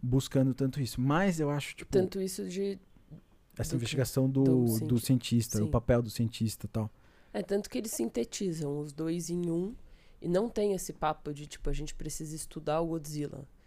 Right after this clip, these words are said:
Speaker 2: Em momento algum eles passam por isso, por, tipo, pela chance do Godzilla ficar vivo e alguém defender isso. É sempre, tipo, "Mano, a gente precisa acabar com ele o quanto antes, antes que ele destrua tudo que a gente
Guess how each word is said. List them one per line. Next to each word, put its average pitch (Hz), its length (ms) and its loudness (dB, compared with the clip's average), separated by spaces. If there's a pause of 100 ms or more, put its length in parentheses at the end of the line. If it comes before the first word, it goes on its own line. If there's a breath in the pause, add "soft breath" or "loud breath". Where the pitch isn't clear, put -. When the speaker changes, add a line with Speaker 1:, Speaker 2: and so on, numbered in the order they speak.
(280 soft breath)
Speaker 2:
Em 160 60 -8
momento 165 420 0
algum 175 340 0
eles 180 220 -4
passam 170 380 -4
por 170 180 -4
isso, 160 240 -6
por, 170 260 -6
tipo, - 280 -16
pela 160 280 -2
chance 185 440 -4
do 175 100 -6
Godzilla 170 500 0
ficar - 400 -4
vivo 139 540 -8 (260)
e 131 240 -12
alguém 143 320 -4
defender 147 460 -4
isso. 151 320 -10 (640 soft breath)
É - 60 -8
sempre, 165 460 0
tipo, 175 260 -4
"Mano, 160 180 2
a 156 40 -2
gente 151 220 -8
precisa 156 280 -8
acabar 156 380 -4
com 165 200 -6
ele 147 180 -2
o 156 40 -8
quanto 156 380 -6
antes, 151 520 -4
antes 151 300 -8
que 160 100 -8
ele 156 120 -8
destrua 160 680 -6 (480 soft breath)
tudo 160 200 -6
que - 100 -2
a 170 40 2
gente 170 320 -2